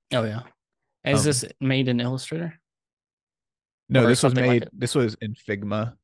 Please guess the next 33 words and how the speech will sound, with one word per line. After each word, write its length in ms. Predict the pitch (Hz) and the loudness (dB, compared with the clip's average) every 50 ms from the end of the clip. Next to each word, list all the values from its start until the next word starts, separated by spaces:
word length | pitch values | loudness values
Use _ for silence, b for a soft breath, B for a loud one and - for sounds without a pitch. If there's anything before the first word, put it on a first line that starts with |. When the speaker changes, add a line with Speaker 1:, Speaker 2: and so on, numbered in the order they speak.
| _ _ | _ _
Speaker 1:
Yeah. 180 | - 127 107 113 - | -8 -6 -6 -6 -8
Speaker 2:
So, 440 | - - - 98 95 92 87 85 87 | -10 -4 -2 0 2 2 2 2 0
uh, 300 | - - 95 92 90 - | 0 0 0 0 0 -2
I 140 | - 98 110 | -2 -4 -2
got 340 | 104 113 110 107 101 - - _ _ - | 0 0 2 2 0 0 -4 _ _ -16
the 260 | - - 113 95 82 | -8 -6 -4 -2 0
S-, 200 | 101 107 110 127 - | 0 -2 -2 -4 -8
the 140 | - 110 107 | -6 -4 -2
Mountain 300 | 107 107 98 - 104 104 | -2 -2 -2 -2 -2 -4
S 160 | 104 - - | -4 -4 -4
V 160 | - 107 101 | -6 -6 -4
G 340 | 98 104 104 104 101 95 - | -4 -4 -2 -2 -2 -2 -2
and 160 | - 92 90 | -4 -6 -6
the 60 | 92 | -6
dog 260 | 92 98 92 95 98 | -2 -2 0 0 0
S 160 | 95 - - - | -2 -6 -6 -8
V 180 | - - 98 | -8 -8 -8
Gs 580 | 92 - 98 90 92 85 87 80 - 120 - - | -8 -6 -6 -4 -4 -4 -4 -6 -8 -10 -12 -10
and 300 | - 76 76 71 69 - | -10 -8 -8 -8 -8 -8
altered 400 | - 90 92 - - - - - | -8 -8 -8 -8 -8 -10 -10 -10
them 340 | - - - - - 131 123 - - _ _ _ _ - | -10 -8 -8 -8 -8 -10 -10 -12 -18 _ _ _ _ -12
Speaker 1:
Nice. 240 | 123 117 - 110 - | -12 -10 -10 -8 -8
Speaker 2:
how 120 | 104 98 | -6 -6
I 80 | - - | -6 -6
wanted. 400 | - - - - - - - - _ _ b b b b b b b b b _ _ _ _ _ _ _ _ _ _ _ _ _ _ _ _ _ _ _ _ _ _ _ _ _ _ _ _ _ _ - | -6 -8 -8 -8 -8 -10 -12 -12 _ _ b b b b b b b b b _ _ _ _ _ _ _ _ _ _ _ _ _ _ _ _ _ _ _ _ _ _ _ _ _ _ _ _ _ _ -6
And, 120 | - - | -4 -2
like, 100 | 85 87 | -2 -2
Speaker 1:
Sweet. 260 | - - - 135 180 180 | -4 -4 -2 -2 -2 0
Speaker 2:
I 60 | 104 | -2
was 160 | 98 - - | -4 -4 -2
literally, 280 | 120 113 113 110 110 107 | 0 2 2 2 2 2
like, 180 | 98 104 - - _ _ _ _ _ _ _ _ | 0 -2 -6 -10 _ _ _ _ _ _ _ _
dra-, 180 | - 123 120 - | -6 -4 -4 -4